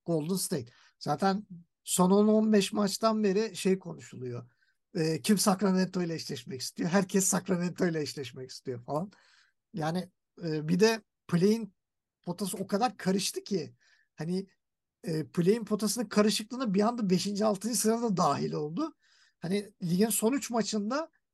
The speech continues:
üç maçı kazanan takım onunculuktan bir anda beşinciliğe de çıkabilecek konumdaydı.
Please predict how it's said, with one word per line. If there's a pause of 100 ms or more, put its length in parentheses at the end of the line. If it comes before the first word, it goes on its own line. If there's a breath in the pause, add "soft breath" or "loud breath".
üç
maçı
kazanan
takım
onunculuktan
bir
anda
beşinciliğe
de
çıkabilecek
konumdaydı.